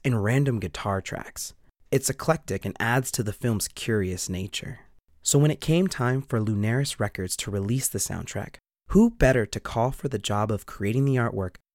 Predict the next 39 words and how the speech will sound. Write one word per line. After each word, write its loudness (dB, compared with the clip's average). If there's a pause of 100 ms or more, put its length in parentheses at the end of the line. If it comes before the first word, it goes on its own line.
(120)
than 0
illustrator 2
and -2
horror 0
fan -10 (180)
Devin 2
Whitehead? -6 (500)
For 2
this 4
piece, -8 (260)
Whitehead 0
created 0
cover -2
assets -6
for -4
the 0
vinyl, 0
cassette, -2
and -4
C 0
D 2
release -2
of -10
the -10
score. -6 (420)
With -2
the 2
vinyl 2
edition, -10 (120)
he -2
illustrated 2
a -2
profile -4
image 0
of -4
the -2
main 0
child -2
protagonist -6